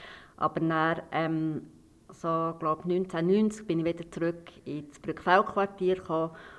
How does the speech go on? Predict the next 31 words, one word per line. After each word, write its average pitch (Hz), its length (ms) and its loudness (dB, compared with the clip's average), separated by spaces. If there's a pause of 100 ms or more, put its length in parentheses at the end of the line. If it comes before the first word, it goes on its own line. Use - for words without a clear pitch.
(160)
und 147 220 -8
finde 156 260 -4
das 151 200 -8
jetzt 160 180 -8
eigentlich 151 320 -6
sehr 156 260 -4
ein 156 60 -4
schönes 165 420 0
Quartier, 160 480 -2
weil 156 120 -2
es 143 80 -8
ist 151 140 -12
ein 139 40 -4
lebendiges 143 640 0
Quartier, 160 560 -2
es 147 100 -8
ist 147 160 -10
nahe 147 180 4
von - 180 -6
der - 60 -8
Stadt, 165 420 0
man 156 120 -4
kann 131 260 2 (760)
in 147 100 -2
den 147 100 -4
Wald, 165 340 6
man 156 120 -6
kann - 200 -2
an - 60 -6
die - 60 0
Aare. 139 340 2